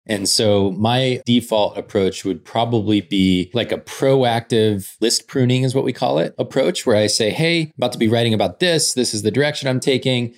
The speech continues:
If you don't want that, opt out." Or if you really just want the people who are gonna actually engage with you,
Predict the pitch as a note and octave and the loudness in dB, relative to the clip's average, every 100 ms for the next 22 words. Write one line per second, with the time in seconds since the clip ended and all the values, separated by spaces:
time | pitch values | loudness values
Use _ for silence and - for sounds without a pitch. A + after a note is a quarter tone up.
0 | _ - C3+ C#3+ B2 B2+ A#2+ A2+ G#2 G2 | _ -2 0 0 0 0 0 0 0 -2
1 | - C#3 F3 - _ _ - E3 F3+ D#3+ | -2 0 -2 -6 _ _ 0 2 4 4
2 | C#3 - B2+ A#2+ G#2 A2+ D3+ D#3 C#3+ D3 | 4 2 0 0 0 2 4 4 2 0
3 | B2+ B2+ B2+ - B2+ A#2+ B2 A#2+ A2 G2+ | 0 -2 -4 -2 -2 0 0 2 2 2
4 | G2+ F#2 G2 - G2+ F#2 F2+ F#2+ G#2 C3+ | -2 -2 -4 -2 0 0 0 0 0 -2
5 | - E3 F3+ | 0 0 -2